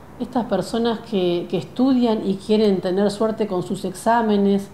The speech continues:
quieren dar lo mejor de sí, podemos ayudarlos también. Y por supuesto, en el plano laboral,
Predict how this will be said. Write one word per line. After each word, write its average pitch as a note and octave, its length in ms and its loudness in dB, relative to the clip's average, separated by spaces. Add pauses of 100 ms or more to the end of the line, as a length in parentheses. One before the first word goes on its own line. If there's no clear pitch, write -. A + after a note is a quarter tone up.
(120)
quieren F#3 260 0
dar F#3 160 2
lo F#3+ 160 2
mejor F3 400 -2
de E3 140 -4
sí, A#3 260 -6 (280)
podemos F3 420 -2
ayudarlos D#3+ 540 -4
también. G#3 480 -2 (360)
Y A#3+ 80 -6
por A3 180 -2
supuesto, A3 540 -2 (320)
en F#3+ 140 -2
el F3 160 0
plano G#3 640 2
laboral, E3 720 2